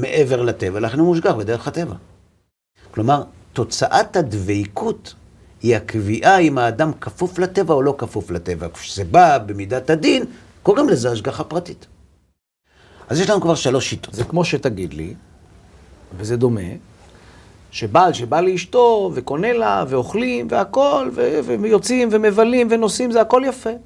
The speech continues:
Speaker 2: אבל היא יודעת טוב מאוד, אם הוא גם לא רק עושה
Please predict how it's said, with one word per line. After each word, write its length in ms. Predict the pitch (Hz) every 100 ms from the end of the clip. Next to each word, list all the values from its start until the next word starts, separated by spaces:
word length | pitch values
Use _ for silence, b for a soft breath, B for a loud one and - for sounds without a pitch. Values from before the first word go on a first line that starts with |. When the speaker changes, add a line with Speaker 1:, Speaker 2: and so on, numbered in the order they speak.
| _ - b b -
Speaker 2:
אבל 220 | 78 92
היא 160 | 120 233
יודעת 540 | 202 120 - - -
טוב 220 | - 254
מאוד, 480 | 170 180 233 220 208
אם 140 | 185 175
הוא 200 | 190 170
גם 380 | 165 165 143 120 - -
לא 180 | 117
רק 180 | 196 214
עושה 460 | 160 117 - 110 104